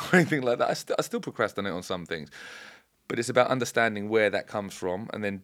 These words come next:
doing the work to get past that fear. So for me,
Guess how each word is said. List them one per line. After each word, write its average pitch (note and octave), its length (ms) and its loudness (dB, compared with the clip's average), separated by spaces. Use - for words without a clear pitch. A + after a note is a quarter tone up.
doing G2 260 0
the F#2 80 -4
work F#2 380 -2
to - 80 -12
get - 320 -6
past - 380 -2
that F2 260 0
fear. - 420 -4
So B2 140 2
for B2 120 0
me, D#3+ 420 2